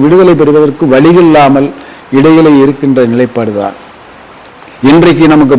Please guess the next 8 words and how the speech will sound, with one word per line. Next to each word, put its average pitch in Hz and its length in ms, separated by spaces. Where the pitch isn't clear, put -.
பக்தியை 190 380
வளர்ப்பவர்கள் 139 720
ஒரு 139 140
போலித்தனமான 185 920
தன்மையை 156 440
நம் 139 200
முன்னால் 151 500
பரப்பிக்கொண்டு 139 720